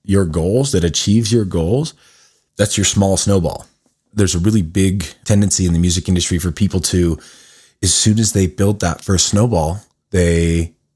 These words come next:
set it down on the ground and walk away from it, try to build another snowball somewhere else.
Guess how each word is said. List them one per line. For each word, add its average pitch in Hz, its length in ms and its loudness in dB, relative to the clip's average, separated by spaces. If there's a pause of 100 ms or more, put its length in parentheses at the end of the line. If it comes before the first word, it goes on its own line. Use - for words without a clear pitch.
(140)
set 107 220 2
it 90 60 -6
down 104 160 2
on 107 80 2
the 101 40 -2
ground 107 280 0
and 92 100 2
walk 101 160 0
away 107 140 2
from 78 180 -4
it, - 100 -12
try 104 140 2
to 95 60 2
build 98 180 2
another 98 240 2
snowball 95 340 0
somewhere 90 340 0
else. - 320 -6